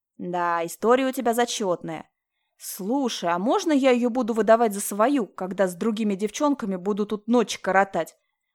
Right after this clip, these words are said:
А то эти байки про дальнобойщиков уже в печенках сидят». «Да, пожалуйста»,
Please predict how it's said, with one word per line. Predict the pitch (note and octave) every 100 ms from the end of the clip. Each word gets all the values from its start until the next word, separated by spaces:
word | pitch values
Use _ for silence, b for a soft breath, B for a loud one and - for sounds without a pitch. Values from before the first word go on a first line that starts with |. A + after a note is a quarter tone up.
| -
А | -
то | -
эти | G#4+ F#4 E4
байки | D#4 D4+ C#4 C4+
про | A#3+ A#3+
дальнобойщиков | A3 A#3 A3+ G#3+ B3 A#3 G#3+ G3+ G#3
уже | G#3+ G#3+
в | -
печенках | A#3 - G#3 G3 G3+ F#3+
сидят». | - F#3 F3+ D#3+ _ _ _ _ _ _ _ _ _ _ _ -
«Да, | C#4+ - A#3+
пожалуйста», | - A3+ G3 F3 G3+ D#4 C4 - A#3+